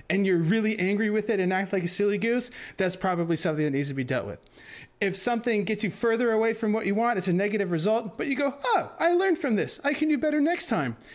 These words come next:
Then that is a resilient response. Then that's what you're looking for. And then if something goes in the direction you want and you recognize it and are thankful for that,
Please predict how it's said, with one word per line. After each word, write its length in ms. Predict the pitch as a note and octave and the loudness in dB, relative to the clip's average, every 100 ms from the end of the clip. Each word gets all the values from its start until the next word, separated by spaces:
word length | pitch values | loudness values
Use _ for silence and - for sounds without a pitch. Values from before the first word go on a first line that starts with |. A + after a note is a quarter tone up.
| - | -6
Then 140 | - D#3 | 0 2
that 220 | F3+ G#3 | 2 2
is 100 | G3 | 2
a 60 | F3+ | 0
resilient 480 | E3 D#3 G3+ F#3 D3+ | 2 2 2 0 -2
response. 580 | D3 - A3+ C3+ - - - - | -2 0 0 0 -6 -12 -12 -4
Then 120 | D3+ | 0
that's 260 | F3 A3 G#3+ | 2 0 0
what 140 | F#3 | 0
you're 100 | F#3+ | 2
looking 240 | G#3+ G3+ | 2 0
for. 280 | F3 D#3 G#2+ - - | -2 -2 -2 -4 0
And 140 | B3+ | 2
then 100 | F#4+ | 4
if 100 | E4 | 2
something 600 | - D4 - B3 F#3+ - - | 0 0 0 0 0 -4 -6
goes 260 | - A3 A3 | 0 2 4
in 80 | A#3+ | 2
the 80 | G#3+ | 2
direction 400 | G#3+ G#3+ G#3+ F#3+ | 0 0 0 2
you 80 | |
want 320 | F#3 A#3+ C4+ - - - - - | 2 0 -2 -8 -12 -14 -10 0
and 460 | C4+ D4+ A#3+ A3+ G#3+ | 2 2 2 -2 -4
you 140 | F#3+ F#3+ | -2 0
recognize 500 | G#3 G#3 F#3+ G3 F3+ | 0 0 0 0 2
it 40 | |
and 80 | E3+ | 0
are 20 | |
thankful 320 | D#3 A3+ A3 | -2 -2 -4
for 160 | G#3+ G#3+ | -4 -2
that, 280 | A3+ B3+ | 0 0